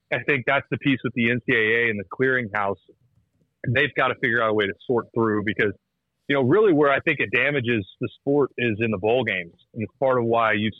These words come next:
seen the, a, a lot of these kind of be rendered obsolete, where you've got some programs, Ohio State, I think it's up to twenty-six guys they have in the portal right now. Their bowl game in the Cotton Bowl against Missouri, that, that's a bowl game that means a lot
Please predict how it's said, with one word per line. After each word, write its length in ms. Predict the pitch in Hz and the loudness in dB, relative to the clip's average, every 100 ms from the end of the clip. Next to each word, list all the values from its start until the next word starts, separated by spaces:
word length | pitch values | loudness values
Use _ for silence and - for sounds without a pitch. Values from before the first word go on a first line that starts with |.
| 135 | -2
seen 200 | 127 127 | 0 0
the, 120 | 120 120 | -2 -2
a, 40 | |
a 180 | 120 110 | -2 0
lot 180 | 113 123 | 2 0
of 120 | 107 | 0
these 240 | 113 107 - _ _ _ _ | 0 0 -4 _ _ _ _
kind 100 | - | -4
of 60 | 127 | 0
be 140 | 110 | 2
rendered 400 | 101 120 123 113 | 2 0 0 0
obsolete, 640 | 107 117 - 107 107 123 117 _ | 2 0 -2 -2 0 0 -2 _
where 300 | 110 107 104 | -2 0 0
you've 200 | 110 117 | -2 -2
got 200 | 120 104 | -2 -2
some 120 | 139 120 | -4 -2
programs, 540 | 127 110 110 107 104 _ | 0 0 0 -2 -6 _
Ohio 300 | 120 135 127 98 | -4 0 -2 -2
State, 280 | - 139 127 | -2 0 -2
I 40 | 107 | -4
think 160 | 131 | -6
it's 120 | 131 135 | -2 -2
up 120 | 120 | -4
to 80 | 107 - | -6 -4
twenty-six 480 | 123 120 - 139 - | -2 -2 -2 -6 -4
guys 280 | - 101 110 104 | -4 0 -2 0
they 100 | 117 | -2
have 160 | 113 120 | 0 -2
in 60 | |
the 80 | 110 | -4
portal 320 | 90 110 110 127 | -4 -2 0 2
right 200 | 131 139 | 0 0
now. 260 | 147 156 - _ _ _ _ | -2 -2 -6 _ _ _ _
Their 180 | - 165 | 0 0
bowl 300 | 117 147 175 | 0 2 2
game 280 | 143 131 139 | 0 0 -2
in 80 | |
the 80 | 123 | -4
Cotton 320 | - 151 143 | 0 0 0
Bowl 200 | 123 120 | 2 2
against 260 | 117 127 117 | 2 0 -2
Missouri, 500 | 117 101 143 165 120 | -4 0 0 2 0
that, 180 | 139 - | 0 0
that's 200 | 147 202 | -4 -2
a 60 | 247 | 0
bowl 200 | 147 127 | 0 0
game 160 | 123 | -2
that 100 | 113 | -4
means 200 | 107 147 117 | -4 -2 0
a 60 | |
lot 320 | 104 120 143 | 0 0 0